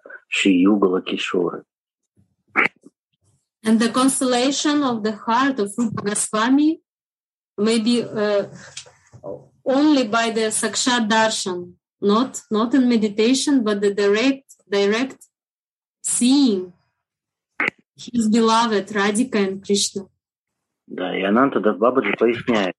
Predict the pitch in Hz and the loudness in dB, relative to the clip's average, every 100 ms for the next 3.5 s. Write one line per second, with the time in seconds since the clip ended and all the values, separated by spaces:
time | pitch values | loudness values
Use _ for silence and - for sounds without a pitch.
0 | _ _ _ _ _ 120 101 131 113 110 | _ _ _ _ _ -4 0 0 0 0
1 | 127 135 120 127 151 - 120 117 123 120 | 0 2 2 2 0 -2 0 0 0 -2
2 | 107 117 110 95 - 107 107 _ _ _ | -2 -6 -6 -6 -2 -2 -2 _ _ _
3 | _ - - 113 | _ -12 -6 -4